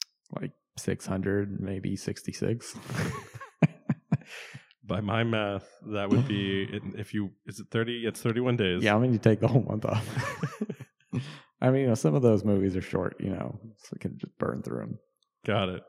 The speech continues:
Speaker 2: Got, I, uh, I don't, I, I was gonna look for, like, six movies, but, uh, I'll work on
Speaker 1: Three.
Speaker 2: seeing if I can get to at least
Speaker 1: Yeah.
Speaker 2: double digits for you, okay?
Speaker 1: <laughs>
Speaker 2: All right, well,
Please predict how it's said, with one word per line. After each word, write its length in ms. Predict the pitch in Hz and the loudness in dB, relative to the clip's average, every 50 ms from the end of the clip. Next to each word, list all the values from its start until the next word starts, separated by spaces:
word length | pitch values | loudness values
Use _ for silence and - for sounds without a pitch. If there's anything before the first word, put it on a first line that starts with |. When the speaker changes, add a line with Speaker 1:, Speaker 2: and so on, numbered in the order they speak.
| - | -4
Speaker 2:
Got, 220 | - 98 98 73 76 | -2 -2 -2 -2 -2
I, 200 | 98 104 101 104 | -2 -2 0 0
uh, 260 | 101 98 98 90 - | 0 0 0 -2 -2
I 60 | - 104 | -4 -6
don't, 160 | 113 117 - - - - - - - _ - - | -6 -8 -10 -14 -20 -20 -20 -20 -20 _ -14 -12
I, 260 | 107 113 - - 110 | -12 -12 -10 -6 -4
I 20 | 113 | -4
was 140 | 147 - | -4 -2
gonna 140 | - 139 113 | -4 -4 -4
look 180 | 101 107 101 - | -4 -4 -6 -4
for, 80 | - | -6
like, 120 | 95 87 - _ _ _ _ - | -6 -6 -8 _ _ _ _ -14
six 480 | - - - 113 - - - - - - | -12 -6 -4 -4 -4 -4 -6 -18 -12 -8
movies, 500 | 151 160 156 180 185 190 190 190 - - _ _ _ _ _ _ _ _ _ _ _ _ - | -8 -6 -6 -4 -4 -4 -6 -6 -10 -14 _ _ _ _ _ _ _ _ _ _ _ _ -2
but, 220 | 110 104 104 101 | 0 0 2 2
uh, 260 | 101 101 101 98 98 92 | 0 0 0 0 0 0
I'll 140 | 104 117 110 | 0 0 0
work 220 | 117 120 - - | 0 -4 -2 0
on 80 | 117 117 | 2 4
Speaker 1:
Three. 120 | 123 127 | 4 4
Speaker 2:
seeing 200 | 127 120 113 107 | 4 2 0 0
if 40 | 107 | 0
I 60 | 104 | 0
can 80 | 113 110 | -2 -4
get 80 | 104 | -4
to 80 | - 107 | -4 -4
at 60 | 104 | -4
least 120 | 104 117 | 0 2
Speaker 1:
Yeah. 120 | 147 160 143 | 4 6 6
Speaker 2:
double 140 | 104 101 98 | 6 6 4
digits 340 | 104 98 - 107 92 - | 2 -2 -2 -4 -6 -6
for 180 | - 101 95 90 | -4 -4 -2 -2
you, 140 | 87 87 92 | -2 -2 -4
okay? 260 | 98 - 110 110 131 - - 233 - - - 127 | -4 -4 -4 -6 -6 -6 -6 -6 -4 -4 -4 -4
Speaker 1:
<laughs> 920 | - - - _ _ - 123 - _ _ _ _ _ _ _ _ - - - | -6 -6 -6 _ _ -10 -10 -10 _ _ _ _ _ _ _ _ -12 -4 0
Speaker 2:
All 100 | 123 123 | 2 2
right, 220 | 104 104 92 - | 2 2 0 0
well, 460 | 117 117 127 113 117 104 107 117 - | 2 2 2 4 2 0 -2 -4 -6